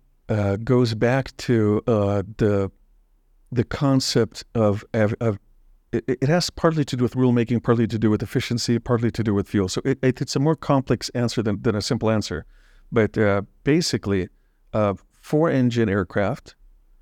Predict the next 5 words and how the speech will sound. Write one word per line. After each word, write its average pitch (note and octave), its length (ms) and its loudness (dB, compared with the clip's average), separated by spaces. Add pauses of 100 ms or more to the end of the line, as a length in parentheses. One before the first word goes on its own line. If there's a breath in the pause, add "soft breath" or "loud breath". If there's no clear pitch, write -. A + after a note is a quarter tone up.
(380)
are A2 220 4
not B2+ 360 0
as G#2 380 0
efficient A2 720 -2
as G2+ 520 0